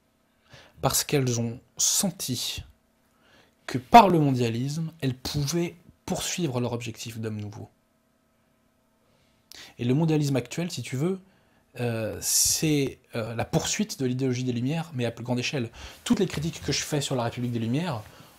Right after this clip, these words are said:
tu peux les transposer à l'Union européenne. L'Union européenne, c'est l'Europe des Lumières, c'est pas l'Europe des réalités, c'est l'Europe des Lumières. C'est-à-dire que c'est une Europe désincarnée, une Europe abstraite, qui n'a plus de référent culturel, qui ne veut plus faire référence aux âmes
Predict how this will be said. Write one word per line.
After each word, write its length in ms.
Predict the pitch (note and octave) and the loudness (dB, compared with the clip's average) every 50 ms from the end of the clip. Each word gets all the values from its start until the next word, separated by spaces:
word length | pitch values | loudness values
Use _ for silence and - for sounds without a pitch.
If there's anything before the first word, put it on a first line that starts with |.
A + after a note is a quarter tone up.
| - - | -10 -8
tu 100 | - - | -8 -6
peux 120 | - - B2 | -4 -4 -4
les 60 | A#2+ | -2
transposer 500 | - - C#3 - - - C3 A#2+ C#3 D3 | -2 -4 -4 -4 -2 -4 -2 0 0 0
à 40 | C3+ | 0
l'Union 180 | A#2+ A#2+ A#2 | 0 -2 -2
européenne. 420 | A2 A#2+ A#2 - D3 C#3+ B2 G#2+ - - - - - - - - | -4 -4 -4 -4 -4 -4 -4 -8 -10 -14 -18 -20 -20 -20 -6 -2
L'Union 280 | C3 C3 D3+ C#3+ C3+ | 0 2 4 4 4
européenne, 340 | A#2+ B2 A#2+ - D3 F3 F#3 | 2 2 0 2 0 0 2
c'est 180 | - - - B2 | 0 0 2 4
l'Europe 300 | B2 A#2+ A#2 E3 F3 C#3+ | 4 4 4 4 2 2
des 80 | B2 | 0
Lumières, 280 | A2+ A2+ A2+ A2+ G#2+ - | -2 -2 -4 -6 -6 -8
c'est 140 | - - - | -10 -6 -2
pas 100 | C3+ C3 | 0 2
l'Europe 480 | C3 A#2+ - - C3+ B2+ - - - - - - - | 2 0 0 -2 -6 -6 -6 -14 -20 -20 -20 -16 -12
des 140 | A#2+ A2+ A#2+ | -4 -4 -2
réalités, 540 | A2+ B2+ B2 B2 B2+ C3 - - F#3+ G3 - - _ _ - - - - _ _ - - | 2 4 4 4 2 0 -2 -2 -2 -2 -4 -18 _ _ -20 -20 -20 -20 _ _ -20 -14
c'est 200 | - - - - | -12 -10 -6 -4
l'Europe 240 | - A#2 C3+ F3+ D#3 | -4 2 2 2 2
des 80 | C3 | 2
Lumières. 320 | A#2+ B2 D3+ E3+ D3+ A2+ - - - - - - - | 2 2 2 2 2 0 -2 -8 -18 -18 -18 -18 -16
C'est-à-dire 320 | - - B2 B2+ D#3 - - | -8 -4 0 0 0 0 -2
que 80 | - | -6
c'est 240 | - - B2+ - - | -4 -4 -6 -4 -2
une 80 | C#3 A#2+ | 0 0
Europe 240 | B2 C3+ C3 B2 | 2 0 0 0
désincarnée, 720 | A#2+ A#2+ C#3 C3 C3+ C3 A#2+ - C3 A#2 - A#2+ A#2+ C3 E3+ | 2 2 2 2 2 0 2 2 0 2 2 0 -2 -2 -2
une 160 | F3 D3 C3 | -2 -2 -2
Europe 220 | B2 A2 A#2+ - - | 0 0 -2 -2 -2
abstraite, 640 | - - - - - - - D3+ E3+ - - - - - - - - - - | -6 -4 -4 -6 -4 0 0 0 -2 -2 -10 -12 -12 -14 -20 -20 -20 -20 -16
qui 160 | _ - - C#3 | _ -2 0 2
n'a 140 | B2+ B2 | 4 2
plus 420 | A#2+ - - - - - G3 G3 F3 | 2 0 -8 -10 -8 -4 -2 -2 0
de 140 | C#3 C3 B2+ | 4 4 4
référent 420 | A2+ C3 C3+ - - C#3+ C3 D#3 | 4 2 -2 0 0 0 0 -2
culturel, 640 | - - C#3 B2 A#2 - C#3 D3+ D#3+ C3 A2+ A2 | -4 -4 -6 -6 -4 -4 -2 -2 -2 -2 -4 -6
qui 100 | - - C3+ | -6 -2 0
ne 80 | C3 B2+ | 2 4
veut 300 | A#2+ A#2+ B2+ F3+ G#3 G#3 | 4 8 10 10 10 10
plus 160 | - F#3+ F3+ | 8 -2 -2
faire 280 | - - - C3+ B2 A#2 | 0 2 2 2 2 2
référence 760 | B2 C3 B2+ - - C3 A#2+ C#3+ F3+ F3+ - - - - _ _ _ _ - _ _ _ _ _ _ - - _ _ _ _ _ | -2 -2 -2 -2 -2 -2 -2 -2 -2 -2 -4 -6 -6 -10 _ _ _ _ -20 _ _ _ _ _ _ -16 -16 _ _ _ _ _
aux 240 | - B2+ A#2 A2 B2 | 0 0 2 6 6
âmes 280 | F3 G3 F3+ C#3 A2 | 6 6 6 4 0